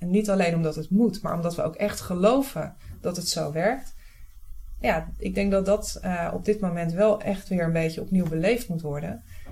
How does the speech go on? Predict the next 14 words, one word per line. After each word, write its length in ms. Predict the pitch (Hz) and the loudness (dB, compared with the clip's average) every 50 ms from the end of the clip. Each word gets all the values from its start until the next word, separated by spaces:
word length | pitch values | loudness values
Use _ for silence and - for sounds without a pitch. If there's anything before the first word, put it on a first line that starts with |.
| - - - | -12 -8 -2
En 200 | 180 185 185 185 | 0 2 2 2
dat 200 | 190 190 190 - | 2 -2 -2 -2
er 120 | 180 180 | 0 2
nu 160 | 180 196 208 | 4 4 4
een 160 | 196 185 175 | 4 4 2
risico 500 | 170 202 220 220 - - - - - 147 | 2 0 0 0 -2 -6 -4 -2 -2 0
is 320 | - 156 160 160 165 - - | -2 -2 -4 -6 -6 -6 -4
dat 220 | - 180 170 170 | -4 -4 -2 -2
we 300 | 170 165 160 160 156 160 - - - - - - - - - - - - - - - | -2 0 0 0 0 0 -4 -10 -18 -20 -20 -20 -20 -20 -18 -18 -18 -18 -18 -18 -12
de 180 | - 185 165 180 | -8 -6 -6 -2
democratie 520 | 170 175 165 170 165 - 160 - - 175 | 0 0 0 0 -2 -4 -6 -6 -4 -2
een 60 | 160 160 | 0 0
beetje 280 | 156 151 - - - | 0 -2 -2 -4 2
uithollen. 600 | - 208 240 240 - 190 185 175 147 113 113 120 | 4 4 4 4 2 0 0 2 0 0 -4 -6